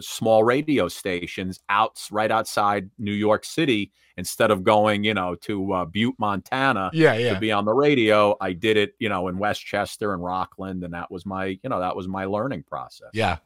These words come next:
Speaker 2: What was, uh, so what was it like growing up in the Stanford house, growing up in terms of, like, um, i-, not only how did you sort of, uh, uh, make the decision to sort, to go into this direction as a career, but, um, what kind of influences growing up did you have?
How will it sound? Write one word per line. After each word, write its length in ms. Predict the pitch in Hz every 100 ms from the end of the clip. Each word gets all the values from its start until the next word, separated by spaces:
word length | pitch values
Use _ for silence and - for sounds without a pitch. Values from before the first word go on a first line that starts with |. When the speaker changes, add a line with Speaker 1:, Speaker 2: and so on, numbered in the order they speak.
| _ _ _ -
Speaker 2:
What 220 | 165 220
was, 240 | 214 170
uh, 360 | 196 180 175 160
so 120 | 175
what 200 | 160 175
was 160 | 180 165
it 100 | 135
like 300 | 123 120 127
growing 320 | 123 120 117
up 160 | 117
in 80 | 110
the 60 | 104
Stanford 420 | - 110 - 98
house, 320 | 104 92 - - _
growing 320 | 107 95 92
up 160 | 90 104
in 80 |
terms 340 | - 104 101 92
of, 220 | 92 80
like, 320 | 92 90 - - - - -
um, 560 | 95 95 90 85 82 82 _ _ _ _ _ 127
i-, 100 | 120 143
not 220 | 151 185
only 460 | 180 156 139 120 -
how 220 | - 113 117
did 240 | 113 101
you 160 | 110 104
sort 320 | - 113 98
of, 260 | 90 82 -
uh, 340 | 92 87 85 -
uh, 240 | 80 73 85
make 220 | 107 104
the 100 | 98
decision 520 | 80 - 101 90 82
to 100 | 87
sort, 320 | 85 101 -
to 160 | - 92
go 280 | 78 98 92
into 200 | 95 92
this 160 | 87
direction 480 | - 90 90 - 85
as 160 | 85 82
a 40 |
career, 520 | - 92 92 101 90
but, 340 | 78 76 82 73 - - - -
um, 260 | 95 92
what 200 | 98 127
kind 180 | 156 123
of 80 | 107
influences 720 | 117 107 120 92 90 95 90
growing 360 | 101 101 95 92
up 160 | 92
did 160 | 90 78
you 80 | 73
have? 380 | 71 65 -